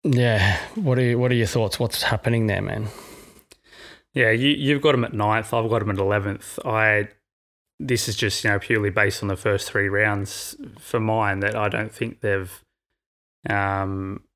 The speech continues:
Speaker 2: hit their, their strides yet. I think they're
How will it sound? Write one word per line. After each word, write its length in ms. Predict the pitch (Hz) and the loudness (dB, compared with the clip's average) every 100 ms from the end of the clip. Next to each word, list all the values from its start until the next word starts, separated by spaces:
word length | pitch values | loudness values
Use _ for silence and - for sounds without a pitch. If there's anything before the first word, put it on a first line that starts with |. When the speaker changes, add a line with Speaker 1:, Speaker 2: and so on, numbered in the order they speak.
| _ _ _ _ _ _ _ _ _ _ _ _ - | _ _ _ _ _ _ _ _ _ _ _ _ -8
Speaker 2:
hit 440 | 156 - 143 - - | -6 -2 -4 -4 -2
their, 680 | 123 107 104 101 98 95 92 - - - - | 2 4 4 2 2 -2 -6 -16 -20 -16 -2
their 140 | 113 | -2
strides 520 | - - 104 101 98 | 0 0 2 2 0
yet. 140 | 104 101 | -2 -2
I 60 | |
think 220 | 98 120 110 | -2 -4 2
they're 380 | 101 101 104 | 2 4 0